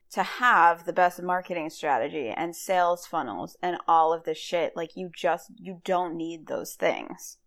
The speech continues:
So if you are someone who's very wrapped up in, "I need to grow my following," or, "I need to hire someone to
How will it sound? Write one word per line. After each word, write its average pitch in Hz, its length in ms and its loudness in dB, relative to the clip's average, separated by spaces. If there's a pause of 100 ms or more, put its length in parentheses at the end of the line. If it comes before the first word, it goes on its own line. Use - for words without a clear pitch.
(420)
So 196 220 2
if 180 180 4
you 185 280 -2
are 208 220 6
someone 196 340 -6
who's 185 220 -14
very 170 460 -2
wrapped 165 380 2
up 214 280 2
in, 170 520 -4
"I 175 100 -8
need 165 200 -8
to 175 80 -10
grow 147 180 -4
my 156 140 -8
following," 240 720 2
or, 180 140 4
"I 170 140 0
need 175 320 -6
to 175 180 -4
hire 180 320 -4
someone 175 460 -4
to 170 320 -6